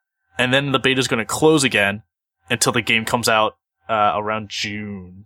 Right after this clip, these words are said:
sometime, I think. So I thought that was just pretty weird that even if you pre-order it, you don't get into the beta with everyone else who's already playing the beta.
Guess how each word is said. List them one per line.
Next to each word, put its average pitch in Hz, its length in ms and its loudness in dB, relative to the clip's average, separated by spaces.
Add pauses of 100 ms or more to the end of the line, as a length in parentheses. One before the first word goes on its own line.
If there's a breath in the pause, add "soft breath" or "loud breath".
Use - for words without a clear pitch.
sometime, 95 440 -6
I 90 40 -12
think. 101 300 -14 (1160)
So 131 400 4
I 143 120 2
thought 269 420 -4
that 233 100 6
was 175 100 4
just - 180 2
pretty 202 280 -4
weird 139 420 2
that 113 160 0
even 139 220 0
if 143 120 -2
you 123 60 -14
pre-order 165 480 0
it, 185 80 -4 (160)
you 147 160 2
don't 185 100 2
get 165 120 2
into 151 180 -4
the 139 80 0
beta 120 520 2 (380)
with 127 140 0
everyone 120 380 4
else 113 140 2
who's 143 260 2
already 117 400 2
playing 104 260 -2
the 98 60 -10
beta. 92 340 -6